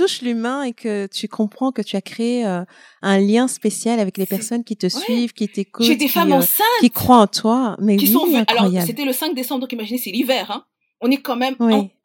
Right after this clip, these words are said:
Speaker 2: en hiver, en période de confinement, elles sont enceintes. Enfin, je, je, <laughs> en fait, j'étais en, au bord des larmes à chaque fois. « Oh, qu'est-ce que vous faites là ? » <laughs> Ouais, ça,
Speaker 1: Mais
Speaker 2: je,
Speaker 1: bon,
Speaker 2: je vais pas
Speaker 1: mais
Speaker 2: l'oublier d'aussitôt, ça. Franchement, ça m'a, ça m'a,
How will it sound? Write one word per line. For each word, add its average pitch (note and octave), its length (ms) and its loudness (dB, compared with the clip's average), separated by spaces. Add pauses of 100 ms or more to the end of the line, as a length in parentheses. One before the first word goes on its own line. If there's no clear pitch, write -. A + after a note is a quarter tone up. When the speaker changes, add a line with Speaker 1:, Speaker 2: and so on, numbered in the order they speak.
(540)
Speaker 2:
en C#4 200 2
hiver, D4 880 0
en B3 120 -2
période D#4 360 -6
de D4+ 100 -6
confinement, D4+ 800 -2
elles D4+ 100 -4
sont - 160 -10
enceintes. E4 680 -6 (400)
Enfin, D#4+ 140 -2
je, D4+ 160 -2 (120)
je, - 720 -8
<laughs> G4 720 -2
en C4+ 80 2
fait, D4+ 80 -4
j'étais B3+ 180 -4
en, B3+ 180 6
au B3 100 -4
bord C4 140 2
des A#3 100 -2
larmes A#3 160 0
à G#3 40 -2
chaque C4+ 160 -6
fois. « D#4 80 -10 (240)
Oh, C5 300 8
qu'est-ce G4 120 -4
que G4 60 -10
vous F#4+ 60 -2 (100)
faites A4 180 6
là ? » A4 240 6 (1400)
<laughs> - 1200 -2
Ouais, - 280 -2 (360)
ça, D#4 220 -2
Speaker 1:
Mais G#3 260 -2
Speaker 2:
je, F#3 80 -2
Speaker 1:
bon, F3+ 120 -2
Speaker 2:
je C4 80 0
vais B3 80 4
pas F4 100 0
Speaker 1:
mais - 60 4
Speaker 2:
l'oublier A#3+ 320 -2
d'aussitôt, A3+ 400 -10
ça. E3+ 180 -16
Franchement, C#4+ 380 -10
ça A#3+ 180 -12
m'a, F3+ 240 -12
ça G3+ 120 -18
m'a, F#3 100 -16